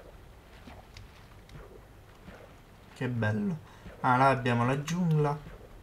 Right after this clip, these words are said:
E direi di cercare un posto gradevole per fare la nostra casa. Oh, canne da zucchero, un pollo.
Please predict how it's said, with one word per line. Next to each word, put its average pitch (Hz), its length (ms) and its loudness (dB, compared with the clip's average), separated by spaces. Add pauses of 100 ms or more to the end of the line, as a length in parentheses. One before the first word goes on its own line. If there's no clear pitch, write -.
(1700)
E - 80 -4
direi 127 640 4 (500)
di 135 140 -4
cercare 135 460 0
un 131 220 2
posto 120 1120 0 (1500)
gradevole 127 720 6
per 120 140 -2
fare 120 320 2
la 120 120 4
nostra 120 380 -2
casa. 113 400 0 (3750)
Oh, 151 240 4
canne 151 260 4
da 143 160 2
zucchero, 143 320 -2
un 165 160 6
pollo. 123 800 8